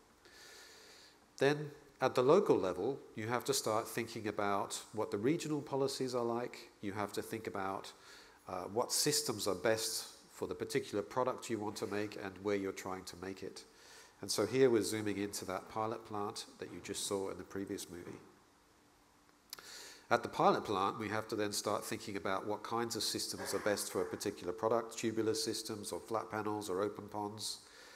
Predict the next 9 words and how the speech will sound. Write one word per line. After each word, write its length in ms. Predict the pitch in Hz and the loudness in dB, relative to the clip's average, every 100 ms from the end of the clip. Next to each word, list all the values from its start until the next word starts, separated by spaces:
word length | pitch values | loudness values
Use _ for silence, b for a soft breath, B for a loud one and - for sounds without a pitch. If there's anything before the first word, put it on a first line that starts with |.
| B B B B | B B B B
And 120 | 98 110 | 0 2
then 140 | 117 | 4
when 160 | 117 113 | 2 2
you 100 | 107 | 0
start 380 | - 104 110 | 0 2 2
going 260 | 107 101 98 | 2 4 2
into 240 | 113 104 | -2 -2
the 100 | 101 | -2
culture, 520 | 90 - 151 - 98 | 0 0 0 0 0